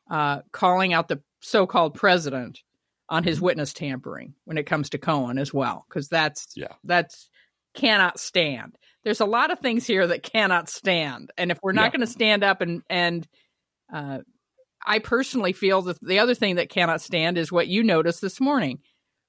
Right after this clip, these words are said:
Speaker 1: More Trump podiums, right?
Speaker 2: Oh, yeah, yeah,
Speaker 1: Now,
Speaker 2: yeah.
Speaker 1: granted, he's the so-called president of the United States. The presidential seal's on that podium at this point. But,
Speaker 2: Mm-hmm.
Speaker 1: uh, you can, you can believe me, believe me.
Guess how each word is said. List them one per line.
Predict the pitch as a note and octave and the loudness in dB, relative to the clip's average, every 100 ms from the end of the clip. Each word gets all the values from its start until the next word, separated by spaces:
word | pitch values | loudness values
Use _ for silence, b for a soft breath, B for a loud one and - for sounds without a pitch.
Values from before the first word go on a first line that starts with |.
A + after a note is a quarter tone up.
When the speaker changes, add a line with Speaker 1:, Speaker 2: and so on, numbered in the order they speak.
| - | -6
Speaker 1:
More | F#3+ C4 | 0 0
Trump | - - D#4 G#4 | 0 0 0 2
podiums, | C4+ E3+ D3 C3+ F#2 - - | 2 2 2 -4 -8 -16 -6
right? | E3 G3 B3 E4+ D#4 - A#2+ | 0 4 2 0 -10 -2 4
Speaker 2:
Oh, | A2 | 6
yeah, | E2+ D2+ - | 6 2 2
yeah, | F#2 - | 2 4
Speaker 1:
Now, | A#3 A3 G#3 F#3+ F#3 | 4 2 0 -6 -4
Speaker 2:
yeah. | - - | -4 -2
Speaker 1:
granted, | A#3+ C4 C#4+ D4+ A3 | 0 2 2 2 2
he's | B3+ - | 0 0
the | A3 | -4
so-called | - B3+ C#4 B3 G3 | 2 2 4 2 4
president | A#3 G3+ A3 | 2 2 0
of | |
the | G3 | -2
United | F#3+ F3 E3+ | 0 0 0
States. | E3 - D3 C3+ C3+ - _ - | -4 -4 -2 -2 -6 -18 _ -10
The | |
presidential | F3+ B3 B3 A#3 A#3 A#3 | 0 2 4 4 2 2
seal's | F#3 A#3+ A3 G3 F3+ | -2 2 2 2 2
on | D#3 | 0
that | D3 - | -2 -2
podium | F3 E3 C#3+ C#3 C#3 | 0 0 0 -4 -6
at | D3 | -6
this | E3 D3 | -6 -8
point. | - E3+ C3+ C3 - _ _ _ _ _ | -8 -6 -6 -8 -14 _ _ _ _ _
But, | G3+ F#3+ D#3 | 0 2 0
Speaker 2:
Mm-hmm. | A2 | -2
Speaker 1:
uh, | E3+ E3 D#3 - | 2 4 2 -2
you | - A#3+ | -4 -2
can, | C4+ F#3+ - _ - | 0 -2 -4 _ -6
you | A3 | -2
can | D4 C4 - _ | 2 0 0 _
believe | - G#3+ C4 D#4 | -4 0 2 2
me, | C4 G3+ D3+ F3 | 2 0 -2 -2
believe | A3+ C4 D4+ A3+ | 0 2 2 0
me. | F3+ B2 | -2 -4